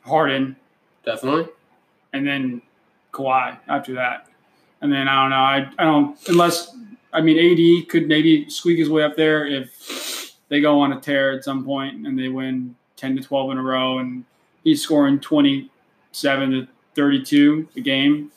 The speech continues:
Speaker 1: I
Speaker 2: Which he
Speaker 1: think
Speaker 2: should.
Speaker 1: A D is a
Speaker 2: He definitely
Speaker 1: chance.
Speaker 2: should.
Speaker 1: Uh,
Speaker 2: So I think it's, it. Do I think he'll win the M V P? No, 'cause I don't think he'll play enough games. And I don't
Speaker 1: Right.
Speaker 2: think he goes for stats.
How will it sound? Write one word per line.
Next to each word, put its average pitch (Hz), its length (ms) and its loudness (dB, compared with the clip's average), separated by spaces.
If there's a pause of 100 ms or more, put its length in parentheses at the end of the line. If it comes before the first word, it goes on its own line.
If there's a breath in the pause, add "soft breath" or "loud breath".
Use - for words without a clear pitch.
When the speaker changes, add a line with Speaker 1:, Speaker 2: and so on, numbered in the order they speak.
(420)
Speaker 1:
I 147 40 0
Speaker 2:
Which 135 100 2
he 139 60 2
Speaker 1:
think 131 120 0
Speaker 2:
should. 123 420 0 (720)
Speaker 1:
A 143 160 2
D 143 100 6
is 139 100 2
a 139 40 -2
Speaker 2:
He 131 60 -4
definitely 135 360 0
Speaker 1:
chance. 117 100 -2
Speaker 2:
should. 120 300 -4 (720)
Speaker 1:
Uh, 135 220 2
Speaker 2:
So 196 180 6
I 185 80 4
think 196 160 2
it's, - 300 0
it. 185 420 0
Do 160 160 2
I 160 100 4
think 190 200 2
he'll 180 160 6
win 175 120 6
the 151 140 4
M 156 140 0
V 147 160 0
P? 175 300 -4
No, 123 320 -2
'cause 117 140 -12
I 127 60 -2
don't 143 180 -2
think 143 140 -2
he'll 131 120 -4
play 131 200 -4
enough 120 260 -6
games. 98 680 -14 (1000)
And 104 760 -6
I 127 60 -2
don't 123 100 0
Speaker 1:
Right. 120 60 0
Speaker 2:
think 113 100 -4
he 113 120 -4
goes 113 240 -2
for 107 140 -14
stats. - 840 -6